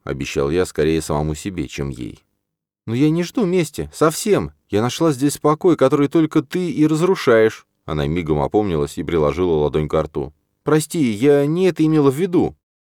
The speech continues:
«Тебя убил серийный маньяк. Позавчера нашли тело ещё одной девушки. И ты предлагаешь мне просто забыть обо всём и смотреть, как умирают другие?» Я в раздражении повысил голос.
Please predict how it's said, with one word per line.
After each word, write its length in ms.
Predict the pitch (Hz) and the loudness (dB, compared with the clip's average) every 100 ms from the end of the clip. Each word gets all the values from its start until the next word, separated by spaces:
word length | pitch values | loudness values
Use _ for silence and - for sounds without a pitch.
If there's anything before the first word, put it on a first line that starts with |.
| _ _ _ | _ _ _
«Тебя 240 | - 76 95 | -8 2 4
убил 240 | 98 113 | 4 2
серийный 400 | 104 113 113 110 | 0 -2 0 2
маньяк. 640 | 98 104 104 104 85 - _ | 2 2 2 2 2 0 _
Позавчера 400 | 80 76 - 85 | -8 -4 0 0
нашли 280 | 90 82 87 | 0 -2 -6
тело 280 | 78 101 87 | 0 0 2
ещё 320 | 90 - 120 | 0 4 4
одной 200 | 92 92 | 4 2
девушки. 640 | 82 98 78 - - 64 - _ | 4 4 4 -2 -6 -8 -8 _
И 120 | - 87 | -10 -2
ты 100 | 131 | 0
предлагаешь 580 | 120 113 110 139 127 | 2 4 6 6 4
мне 160 | 123 120 | 0 -2
просто 400 | 101 135 - 123 | 2 0 2 0
забыть 380 | 101 101 151 156 | 2 2 2 0
обо 180 | 113 113 | 2 0
всём 360 | - 156 135 _ | 2 0 0 _
и 100 | - | -8
смотреть, 460 | 104 113 113 143 156 | -4 0 2 2 2
как 140 | 139 | 2
умирают 400 | 135 131 139 139 | 2 4 6 6
другие?» 580 | 120 131 113 175 160 73 _ _ _ | 4 0 0 -4 -4 -6 _ _ _
Я 160 | 73 67 | -4 -2
в 60 | |
раздражении 800 | 69 64 64 67 64 87 80 69 | -2 -4 -4 -4 -4 -4 -2 -4
повысил 440 | 71 78 78 85 | -2 -2 0 0
голос. 440 | 78 73 60 60 | 0 -2 -2 -6